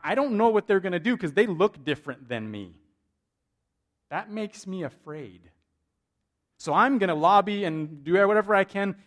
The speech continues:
Just everybody that looks like me, let's make this thing as homogenous as possible 'cause that's comfortable, that's safe. You're not even talking about their heart.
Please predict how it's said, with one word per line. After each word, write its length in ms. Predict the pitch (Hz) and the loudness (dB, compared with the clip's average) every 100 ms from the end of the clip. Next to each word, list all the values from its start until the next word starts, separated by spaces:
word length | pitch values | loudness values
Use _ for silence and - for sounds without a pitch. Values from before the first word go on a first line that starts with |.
| - | -8
Just 240 | 220 - - | -8 -6 -2
everybody 320 | 240 294 302 | -2 0 -2
that 80 | 220 | 0
looks 220 | 247 - | -4 0
like 220 | 226 214 | -2 0
me, 320 | 226 254 269 _ | 0 0 -2 _
let's 160 | 214 233 | -6 -2
make 160 | 302 | -2
this 120 | 294 254 | -4 -8
thing 160 | 254 | -4
as 100 | 196 | -4
homogenous 580 | 190 185 208 202 208 180 | -2 2 2 2 0 -6
as 80 | 151 | -8
possible 720 | - 202 208 262 247 262 277 _ _ | -4 -2 -2 -2 4 4 4 _ _
'cause 80 | - | -2
that's 220 | 196 220 | 0 0
comfortable, 420 | - 220 226 196 180 | -2 -6 -4 -2 2
that's 260 | 175 196 | 2 0
safe. 440 | - 202 196 180 - _ _ _ _ _ _ _ _ _ _ _ 185 | -4 0 0 0 -6 _ _ _ _ _ _ _ _ _ _ _ _
You're 100 | 208 | -10
not 120 | 226 | -8
even 160 | 143 104 | -8 -10
talking 300 | - 208 160 | -14 -14 -8
about 240 | 117 104 | -8 -8
their 140 | 107 95 | -12 -12
heart. 440 | 160 180 123 _ | -6 -6 -6 _